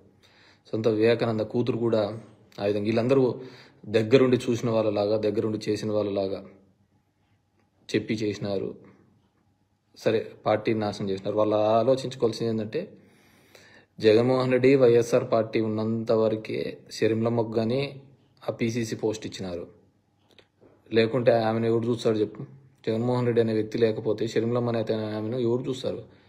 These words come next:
ఇక్కడ పార్టీ పెట్టి ఈడేమన్నా మన తెలంగాణలో ఏమన్నా ఒక పదహైదు పర్సెంట్ అన్న ఓటింగ్ పర్సెంటేజ్ తెచ్చుకుంది అని చెప్పేసి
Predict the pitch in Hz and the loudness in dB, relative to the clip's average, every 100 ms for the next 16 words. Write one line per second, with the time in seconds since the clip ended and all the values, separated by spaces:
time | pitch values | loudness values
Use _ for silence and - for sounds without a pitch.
0 | _ _ _ _ _ _ _ _ _ _ | _ _ _ _ _ _ _ _ _ _
1 | _ _ - 117 117 110 113 113 123 120 | _ _ -6 -2 2 2 4 2 2 2
2 | 113 123 113 107 113 113 110 107 110 107 | 2 0 2 2 2 2 2 0 0 0
3 | 104 101 98 98 - - _ - 113 113 | -2 -4 -6 -8 -16 -20 _ -6 0 2
4 | 113 110 107 104 104 101 98 104 107 104 | 2 0 0 0 2 2 2 2 2 0
5 | 101 98 110 98 107 104 104 - 113 - | -2 -4 -4 2 2 2 -2 -2 -2 0
6 | 101 98 101 104 101 104 104 101 - 101 | 0 2 0 -2 -2 -2 -2 -8 -10 -6
7 | 98 95 95 - 95 95 92 92 87 90 | -4 -4 -6 -6 -6 -4 -6 -8 -8 -12
8 | - | -12